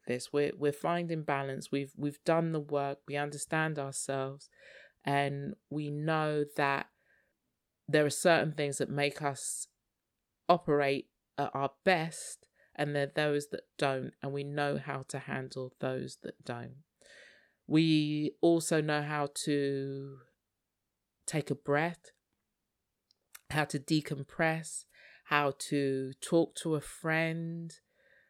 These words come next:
how to get some help, how to not feel that we are alone if we're dealing with particular difficult clutter, if we're dealing with a tough boundary that needs to be set.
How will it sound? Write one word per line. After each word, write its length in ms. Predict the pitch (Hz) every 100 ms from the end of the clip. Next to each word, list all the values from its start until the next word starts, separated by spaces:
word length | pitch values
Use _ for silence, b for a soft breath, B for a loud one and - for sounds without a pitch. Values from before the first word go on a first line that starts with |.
| b b
how 260 | - 156 147
to 640 | - 139 139 139 139 135 - - -
get 220 | 165 -
some 260 | - 147 147
help, 640 | - 175 190 196 - - - - _ _ _ _ _ _ _ _ _ _
how 160 | - 160
to 200 | 156 143
not 380 | 147 160 165 -
feel 340 | - 160 151
that 180 | 143 -
we 120 | 143
are 120 | 139
alone 460 | 139 151 165 151 139
if 160 | 139 143
we're 100 | 135
dealing 360 | 156 151 147 143
with 140 | 139
particular 480 | - - - - 143
difficult 760 | - 135 - 135 - 135 135 _ _ _
clutter, 600 | - 147 139 - - - - B B B B B _ _ -
if 280 | 151 147 -
we're 220 | 143 143 -
dealing 500 | 156 151 147 143 139
with 420 | 139 135 135 - _ _ -
a 80 | 135
tough 320 | - 147 - -
boundary 520 | 139 139 131 131 127
that 160 | - -
needs 260 | 131 127
to 100 | -
be 140 | 135 131
set. 320 | - 135